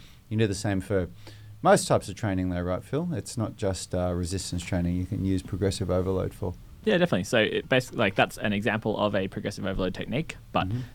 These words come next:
Speaker 2: there are so many different ways
Speaker 1: Yeah.
Speaker 2: to do it. And so,
Speaker 1: Yeah.
Speaker 2: um, yeah, but that's a, a nice, simple sort of
Speaker 1: Yeah.
Speaker 2: explanation of just the idea that, you know, your body will adapt to something, and you need the re-, that's, so that's overloading. You can do a training session which is challenging your system, but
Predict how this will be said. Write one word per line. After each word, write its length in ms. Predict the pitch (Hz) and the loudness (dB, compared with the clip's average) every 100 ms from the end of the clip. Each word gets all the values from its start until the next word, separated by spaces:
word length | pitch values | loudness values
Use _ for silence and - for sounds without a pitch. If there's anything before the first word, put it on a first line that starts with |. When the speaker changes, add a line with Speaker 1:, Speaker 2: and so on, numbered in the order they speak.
| - | -2
Speaker 2:
there 160 | 92 | 2
are 80 | 85 | 2
so 180 | 80 90 | 2 0
many 160 | 87 87 | 0 -2
different 260 | 82 85 85 | -2 -6 -2
ways 300 | 85 85 - | 0 0 -2
Speaker 1:
Yeah. 60 | |
Speaker 2:
to 80 | - | -6
do 160 | - 82 | -2 -4
it. 100 | - - - | -4 -12 -4
And 160 | 90 90 | -2 0
so, 220 | 90 - 92 - - | 0 0 -4 -10 -4
Speaker 1:
Yeah. 160 | 95 78 | -2 0
Speaker 2:
um, 220 | 78 101 - - | 0 -2 -6 0
yeah, 200 | 107 82 | 2 2
but 120 | - | 0
that's 160 | 78 - | 0 0
a, 180 | 85 - | -2 0
a 60 | 92 | 0
nice, 200 | 82 - | 0 0
simple 260 | 95 82 85 | 0 2 2
sort 100 | 85 | 0
of 60 | |
Speaker 1:
Yeah. 80 | 80 | 0
Speaker 2:
explanation 460 | - 95 80 - 82 | -2 -2 -2 0 0
of 60 | |
just 220 | 85 - - - - - - - - | 0 -4 -10 -18 -18 -18 -20 -8 2
the 80 | |
idea 340 | 98 90 98 92 | 4 4 4 4
that, 220 | 92 - | 2 0
you 60 | 92 | -2
know, 100 | 90 | 0
your 180 | 98 | -2
body 260 | 87 98 90 | 2 4 4
will 180 | 92 87 | 2 2
adapt 360 | 90 73 - | 2 -2 -4
to 160 | - 98 | -4 -2
something, 420 | 107 113 147 165 - | 0 2 4 4 2
and 160 | - 90 | -2 0
you 80 | 87 | 0
need 200 | 87 90 - | -2 -4 -6
the 140 | - 95 | -2 0
re-, 200 | 95 107 | 0 -2
that's, 380 | 123 87 - - - - | -2 -2 -6 -12 -16 -10
so 140 | - | -4
that's 180 | 92 85 - | -2 -2 -4
overloading. 460 | 95 98 107 127 | 0 2 2 2
You 60 | 87 | 0
can 140 | 92 | 0
do 80 | 90 | 0
a 60 | 87 | 0
training 240 | 95 92 | 0 0
session 260 | 92 - 101 | 0 0 -2
which 180 | 87 | 0
is 320 | 92 90 - - - - | -2 -4 -6 -12 -18 -6
challenging 420 | - 98 95 90 | -2 0 0 -2
your 100 | 92 | -2
system, 340 | - 139 220 220 | 0 4 6 6
but 240 | - | 4